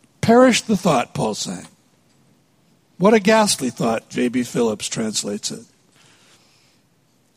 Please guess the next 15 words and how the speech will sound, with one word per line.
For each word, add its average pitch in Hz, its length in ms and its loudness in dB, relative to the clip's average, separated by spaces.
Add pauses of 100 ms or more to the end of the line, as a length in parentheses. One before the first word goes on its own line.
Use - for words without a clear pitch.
(180)
Cotton 214 300 0
Patch 185 300 2
version, 170 560 2 (340)
"Hell 220 240 4
no." 165 340 2 (2500)
"Shall 160 160 -6
we 156 80 -4
continue 214 460 2
in 208 100 4
sin 214 280 4
so 190 140 2
that 170 140 2
grace 175 500 4
may 151 380 -2 (1500)
increase?" - 840 0